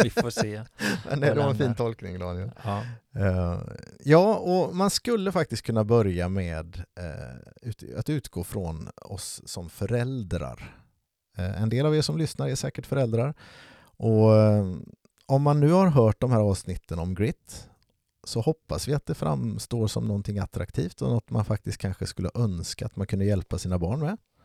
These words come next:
Speaker 2: Eh, och i såna fall, eh, så kanske det känns bra att börja där.
Speaker 1: Mm.
Speaker 2: Vi föräldrar vill ju förhoppningsvis, eh, det bästa för våra barn, liksom.
Speaker 1: Mm.
Speaker 2: Och då kan man ju, och jag har själv ställt mig den här frågan, hur gör jag då som förälder för att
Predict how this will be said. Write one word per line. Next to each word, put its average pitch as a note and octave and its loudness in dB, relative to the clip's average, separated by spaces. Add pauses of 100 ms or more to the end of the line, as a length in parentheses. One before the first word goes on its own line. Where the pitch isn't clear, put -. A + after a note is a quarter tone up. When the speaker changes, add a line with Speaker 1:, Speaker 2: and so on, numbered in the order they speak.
(640)
Speaker 2:
Eh, G2 4
och A2 4
i G#2 0
såna A#2 4
fall, F#2+ 2
eh, F#2 2 (240)
så G2+ -2
kanske D3 -4
det G#3 0
känns - -2
bra G#2 2
att F#2 2
börja G2 2
där. - -8 (160)
Speaker 1:
Mm. B2 -8 (480)
Speaker 2:
Vi A#2 0
föräldrar F#2 0
vill F2+ -4
ju F2 -6
förhoppningsvis, F#2+ -6 (120)
eh, - -10
det A#2 -4
bästa - -2
för - -10
våra E2+ -6
barn, - -10
liksom. - -18 (220)
Speaker 1:
Mm. G#2+ -4 (1200)
Speaker 2:
Och - -8
då C#3 4
kan G3 4
man G#3+ 6
ju, A3 8 (640)
och F3+ -4
jag E3+ 4
har F3+ 4
själv A3 -2
ställt - -4
mig G#2 0
den A2 4
här G2 4
frågan, G2+ -2
hur E3+ 2
gör G#3 8
jag G#2 2
då F#2 -2
som F2+ -6
förälder F#2+ -6
för - -4
att - -4